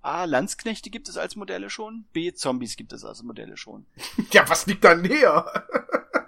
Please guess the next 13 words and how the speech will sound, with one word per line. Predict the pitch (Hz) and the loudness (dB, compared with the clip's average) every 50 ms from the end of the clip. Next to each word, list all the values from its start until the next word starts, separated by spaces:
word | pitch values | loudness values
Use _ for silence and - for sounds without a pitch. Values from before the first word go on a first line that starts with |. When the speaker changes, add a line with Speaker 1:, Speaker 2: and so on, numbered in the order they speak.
| - 156 - - 156 - | -6 -6 -4 -4 6 10
Speaker 1:
Das | 190 190 - 240 | 10 10 10 8
in | 226 190 | 2 0
Kombination | - 190 196 202 196 185 170 - 160 175 269 302 | 2 2 2 4 6 4 4 6 4 2 2 0
gibt | 285 269 - - | -2 -6 -6 -6
es | 208 - - | -8 -8 -2
eben | 185 196 196 190 170 | 0 0 0 0 -2
noch | 147 123 120 | -4 -4 -2
nicht. | 127 135 220 269 - - - - - - - | 0 0 0 0 -2 -8 -10 -10 -12 -12 -4
Speaker 2:
Das | - 156 - - - | -2 -2 -2 -2 -2
Beste | - 269 262 262 - - - 247 233 | -2 0 0 0 -2 2 2 4 4
aus | 233 226 - - | 4 0 -2 -4
zwei | - - 208 240 269 - - | -6 -2 0 2 2 2 0
Welten. | 247 247 226 - - - 175 175 | -2 -4 -4 -4 -8 -10 -12 -14